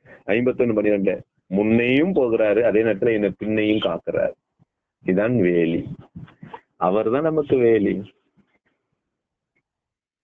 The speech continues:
அப்ப என்னை சுற்றிலும் இருக்கும் பொழுது, நான் என்ன செஞ்சாலும் அவர் என் கூட இருக்கும் போது, அவர் அழகா செட்டையின் நிழலிலே, செட்டையின் மறைவிலே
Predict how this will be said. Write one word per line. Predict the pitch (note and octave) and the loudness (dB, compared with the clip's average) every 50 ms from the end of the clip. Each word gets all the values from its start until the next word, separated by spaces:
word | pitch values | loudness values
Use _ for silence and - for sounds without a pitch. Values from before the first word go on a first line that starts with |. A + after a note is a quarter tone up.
| _ _ _ _ _ - - - - - - | _ _ _ _ _ -20 -20 -20 -16 -8 -4
அப்ப | - C#3+ - G3+ F#3+ | -4 -4 -2 -4 -2
என்னை | D3 D#3 E3+ F3 G#3 A3+ F#3+ - | 0 0 0 0 0 -4 -4 -6
சுற்றிலும் | - G#3 F#3 _ - A#3 B3 B3+ A#3+ | -14 -20 -20 _ -10 -4 0 2 2
இருக்கும் | G3+ F#3+ F#3+ G3+ G3+ F#3 F3 | 2 2 2 0 -2 0 2
பொழுது, | D#3+ D#3+ D#3+ D#3+ G3+ A#3 | 2 2 4 2 0 0
நான் | G#3 F#3 E3 E3 | 0 0 0 0
என்ன | E3 D#3 D3+ D#3+ F3+ G#3 A#3+ A#3+ G3 - | 0 0 0 -2 0 0 0 0 -2 -4
செஞ்சாலும் | - G#3+ G3+ G3 F#3+ F#3 F3+ | -10 -8 -4 0 2 2 2
அவர் | G#3+ A3 F#3 E3+ F3 | 2 2 2 2 2
என் | E3 D#3 D#3 D#3+ | 2 2 2 2
கூட | D3+ E3 E3 F3+ | 0 0 2 2
இருக்கும் | E3+ D3 C3+ C#3+ C3+ C3 | 2 2 0 0 2 2
போது, | C#3 D#3 F3+ | 2 2 2
அவர் | D#3 C#3+ D3 | 2 2 2
அழகா | C#3 A#2+ A#2 B2+ C3+ C#3+ D3+ D#3 E3 F3 F#3 G3 F#3 - | 2 2 4 4 4 4 4 4 2 2 2 0 -2 -2
செட்டையின் | - D3 C#3+ C#3+ - - F3+ F#3 F#3 - | -4 -6 -6 -6 -8 -6 -4 -4 -6 -6
நிழலிலே, | F3 E3+ D#3+ C#3+ C#3 C3+ C#3+ D3+ D#3+ E3 D#3 D3 A#2 A2+ A#2 C#3 F3+ F#3+ F#3 - _ _ - - - _ _ - | -6 -2 0 2 2 4 2 2 0 0 -2 -2 0 2 2 2 2 0 -2 -10 _ _ -10 -10 -10 _ _ -6
செட்டையின் | - C#3+ C3+ - - - F#3 F#3+ G3 F#3+ F#3 E3+ C#3+ B2+ | -6 -6 -6 -6 -8 -4 -2 0 0 0 0 0 -2 0
மறைவிலே | B2 B2 B2+ C3+ D#3+ E3 F3 F#3 E3 D#3 B2+ A#2+ A#2+ C3+ D#3+ F3 | 0 0 0 0 0 0 0 0 0 2 2 2 4 4 2 0